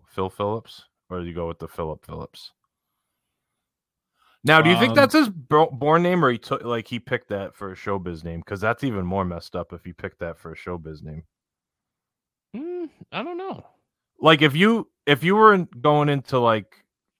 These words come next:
Speaker 1: if you were gonna be a singer and you had to pick a name, like, say Michael Hurley was already taken and you have
Speaker 2: Mm-hmm.
Speaker 1: to pick another name for, like, all those, uh,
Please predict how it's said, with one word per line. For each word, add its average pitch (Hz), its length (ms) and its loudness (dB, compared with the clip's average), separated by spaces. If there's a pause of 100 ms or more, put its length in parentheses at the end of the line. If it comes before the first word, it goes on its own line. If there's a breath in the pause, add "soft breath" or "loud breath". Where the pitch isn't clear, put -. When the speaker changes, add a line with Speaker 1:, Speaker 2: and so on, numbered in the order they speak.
(720)
Speaker 1:
if 110 100 -6
you 131 60 -2
were 143 80 -2
gonna 147 180 0
be 123 120 -2
a 101 40 -4
singer 87 480 -6 (880)
and 113 160 0
you 117 160 -2
had 117 180 0
to 107 80 -8
pick - 240 -6
a 104 60 -6
name, 101 200 -4
like, 95 140 -8
say 113 220 -4
Michael 104 340 -6
Hurley 101 280 -6
was 90 100 -12
already 92 220 -10
taken 101 600 -12
and 98 140 -10
you 98 60 -8
have 98 80 -10
Speaker 2:
Mm-hmm. 143 160 -8
Speaker 1:
to 170 40 -10
pick - 140 -10
another 95 300 -6
name 101 260 -6
for, 92 200 -10
like, 87 220 -10 (640)
all 101 160 -8
those, 90 280 -10
uh, 87 240 -8